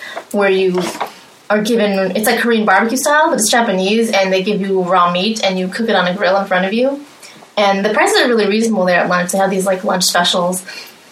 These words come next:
that are <clears throat> a very good price, especially in that neighborhood. So we go there kind of often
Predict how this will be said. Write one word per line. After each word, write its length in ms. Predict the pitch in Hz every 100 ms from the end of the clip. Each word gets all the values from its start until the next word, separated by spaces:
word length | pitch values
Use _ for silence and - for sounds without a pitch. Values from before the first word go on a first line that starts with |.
| -
that 120 | 202
are 380 | 190 185 180 - -
<clears throat> 1080 | - 240 196 - - - - - - - 226
a 60 |
very 240 | 226 254 233
good 180 | - -
price, 300 | 175 151 170
especially 360 | - 247 226
in 60 | 208
that 120 | 170
neighborhood. 560 | 180 175 180 180 160 220 - - -
So 220 | - 220
we 120 | 214 226
go 120 | 370
there 160 | 403
kind 220 | - 240 202
of 100 | -
often 680 | 180 180 175 170 170 175